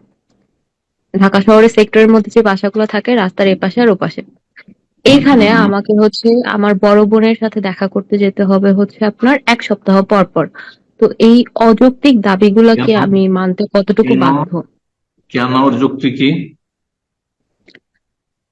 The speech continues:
Speaker 1: আহ, যুক্তি হলো যে সে তার বোন, বোন জামাই, বোন জাম-, মানে তাদের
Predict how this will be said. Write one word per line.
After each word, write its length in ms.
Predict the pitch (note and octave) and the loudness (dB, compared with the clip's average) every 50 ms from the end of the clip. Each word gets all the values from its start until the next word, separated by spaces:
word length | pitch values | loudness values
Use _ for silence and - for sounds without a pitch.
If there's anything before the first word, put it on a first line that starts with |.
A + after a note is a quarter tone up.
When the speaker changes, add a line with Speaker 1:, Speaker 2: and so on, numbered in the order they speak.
| _ _ _ | _ _ _
Speaker 1:
আহ, 320 | A#3 A3 G#3+ G#3+ G#3+ G#3+ G#3+ G#3+ | -2 0 2 2 2 2 2 2
যুক্তি 360 | G3 G#3 B3 B3 - - D4 D4+ | 2 2 2 0 0 0 -2 0
হলো 520 | C#4 C#4+ D4 C4+ A3+ G3+ G#3+ A#3+ C#4 C#4+ C4+ - _ - | 2 2 2 2 0 0 -2 -2 -4 -6 -8 -12 _ -8
যে 120 | G#3+ G3+ G3+ G3 G3 F#3+ - - - _ _ - | -8 -8 -6 -6 -8 -8 -10 -12 -16 _ _ -20
সে 300 | - - - A#3 A#3 A#3 A#3 A#3+ C4 C4+ C#4 C4+ - | -20 -6 0 2 4 4 6 6 6 4 4 2 0
তার 320 | A3+ G#3+ G#3 G3+ G#3 G#3 | 0 0 2 2 2 2
বোন, 600 | F#3+ F#3 F#3 G3+ G3+ G3+ G#3 G#3 G#3 G#3+ G#3+ G#3 | 0 2 2 2 4 4 4 2 2 0 0 0
বোন 240 | F#3+ F3+ G3 G3+ G3 G3 | 0 2 2 4 4 2
জামাই, 480 | F#3+ G3 F#3 F#3 F#3+ F#3+ F#3+ G3 G3 G3 G3 G3+ | 0 0 -2 -2 -2 -2 -2 -2 -2 -4 -4 -6
বোন 460 | G3+ G#3+ F#3 F3+ - - G3 F#3+ F#3+ | -6 -6 -8 -8 -4 -4 -2 0 0
জাম-, 340 | F3+ F#3+ F#3 F#3 F#3 F3 - - - | 0 0 0 -2 -2 -4 -6 -6 -6
মানে 200 | F#3 F3+ F3+ F3 E3+ | -4 -4 -4 -4 -2
তাদের 300 | - F#3+ F#3 F3 F#3+ F#3+ | -2 -2 0 2 2 0